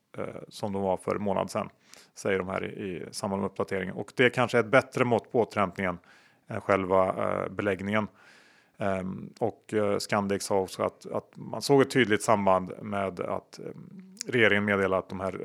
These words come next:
restriktionerna för inrikesresande kommer att hävdas, eller hävas. Eh, då tog bokningarna fart. Eh,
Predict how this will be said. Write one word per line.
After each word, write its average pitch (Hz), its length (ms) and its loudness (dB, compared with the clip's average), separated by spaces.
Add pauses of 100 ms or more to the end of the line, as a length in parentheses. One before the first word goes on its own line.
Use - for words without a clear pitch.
(160)
restriktionerna 107 720 0
för - 120 -6
inrikesresande 98 880 -4
kommer 98 240 -4
att 92 80 -4
hävdas, 98 520 2 (260)
eller 107 160 0
hävas. 113 500 6 (840)
Eh, 92 100 -2
då 104 320 4
tog 98 260 -6
bokningarna 101 400 0
fart. 156 340 6 (600)
Eh, 110 240 0